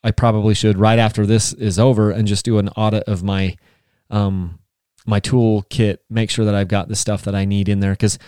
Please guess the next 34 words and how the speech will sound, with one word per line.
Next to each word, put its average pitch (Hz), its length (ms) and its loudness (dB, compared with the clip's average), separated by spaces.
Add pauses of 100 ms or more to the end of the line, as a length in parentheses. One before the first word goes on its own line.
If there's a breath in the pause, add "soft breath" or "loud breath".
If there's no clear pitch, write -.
(300 loud breath)
every 147 180 4
once 135 200 2
in 127 60 2
a - 20 0
while 113 200 2
you'll 104 200 2
pull 120 200 0
something 101 300 0
out 101 240 2
and 101 100 -4
you 92 80 2
won't 101 240 2
replenish 98 460 -2
it, 98 80 -8
especially, 113 420 -2
like, 90 220 -4
tire 101 300 -2
plugs. 82 300 -4
I 107 60 2
use 123 240 2
tubeless, 127 540 2 (480)
um, 104 320 0
on 110 220 2
most 117 300 2
of 104 80 0
my 101 160 0
bikes. 101 520 -2 (520 soft breath)
And 104 340 0
what 110 120 2
that 110 160 -2
means 117 240 2
is, 98 300 -2
you 107 100 -4
know, 95 280 -2